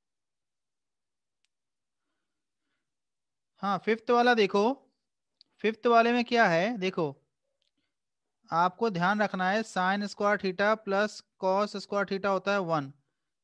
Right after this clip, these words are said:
that is sin square theta plus sin square नाइंटी minus theta होता है वन। तो आपको ऐसे दो एंगल का सम सो-, सोचना है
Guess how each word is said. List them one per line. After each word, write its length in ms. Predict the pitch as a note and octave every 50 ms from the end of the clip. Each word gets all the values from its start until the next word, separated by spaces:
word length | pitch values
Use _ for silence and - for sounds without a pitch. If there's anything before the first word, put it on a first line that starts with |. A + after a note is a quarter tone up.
| _ -
that 300 | D#3 D3 D#3+ E3 E3+ E3
is 180 | G3 G3+ G3+ -
sin 360 | - - E3+ E3+ F#3 G3 G3+ F#3+
square 300 | - - G3 G3 G3 G3
theta 300 | - F#3+ F#3 F#3+ G3+ G#3+ G#3+
plus 320 | - G3+ G3 G3+ G3 - -
sin 440 | - F#3+ F3 F3 F3+ G3 A3 A#3+ B3+ _ _ _ _ _ _ _ -
square 580 | - E3 - - - F#3+ F#3+ F#3 G3 G#3+ G#3+ G3 F#3+ E3+
नाइंटी 520 | E3+ F3 F3+ F#3+ G3+ G3+ G3 - A#3 A#3 A3+
minus 400 | G#3 G3+ F#3+ F#3+ F#3+ F#3+ F3+ -
theta 260 | - F#3+ F3+ G3 G3
होता 240 | F#3 F3 E3+ F3+ F#3
है 100 | F#3 F3+
वन। 240 | D#3+ D3 C#3 C3+ C3+ - _ _ _ _ _ _ _ _ _ _ _ _ _ _ _ -
तो 40 | - E3
आपको 320 | D#3+ F3 F3+ - A#3 A3
ऐसे 260 | G#3 G3+ - A#3 A3+ G3 - - F3 E3
दो 200 | D3 E3 G3 G#3
एंगल 240 | G#3 G#3 G3+ G#3 A3 A3
का 100 | - G#3+
सम 240 | - - G#3+ G#3+ A3
सो-, 140 | G3+ F#3+ F3
सोचना 380 | - F#3+ E3+ E3 - F#3+ G3 G3
है 180 | G3+ G#3+ B3+